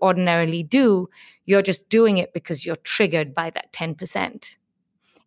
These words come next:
And it's the Gita that helps us figure out how to control that ninety percent.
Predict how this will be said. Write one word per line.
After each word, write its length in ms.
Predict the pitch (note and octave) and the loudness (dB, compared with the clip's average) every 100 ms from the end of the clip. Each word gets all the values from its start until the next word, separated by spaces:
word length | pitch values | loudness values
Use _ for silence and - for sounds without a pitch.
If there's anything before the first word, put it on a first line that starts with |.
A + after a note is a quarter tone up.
| - | -4
And 180 | F#3+ - | -4 0
it's 160 | G3 - | -4 -2
the 100 | E3+ | -2
Gita 500 | G#3+ A3+ A3+ F#3+ F3 | 0 0 2 2 2
that 320 | F3 E3+ - _ _ _ _ _ | 0 0 -6 _ _ _ _ _
helps 400 | A3 A#3 A#3 - | 0 0 0 -2
us 380 | F3 - - - _ _ _ | -2 -4 -10 -14 _ _ _
figure 420 | - - G#3+ G#3 | -6 -2 2 4
out 380 | G3 E3+ D#3+ - _ _ _ _ _ | 4 4 2 -2 _ _ _ _ _
how 260 | - F#3+ | -2 2
to 80 | F3+ | 2
control 600 | F3 F3 D3+ - F#3 E3 | 0 -4 -2 0 2 2
that 160 | E3 - | -2 -2
ninety 320 | E3 E3 F3+ | -2 -2 -4
percent. 420 | F3+ - E3 - | -10 -6 -4 -6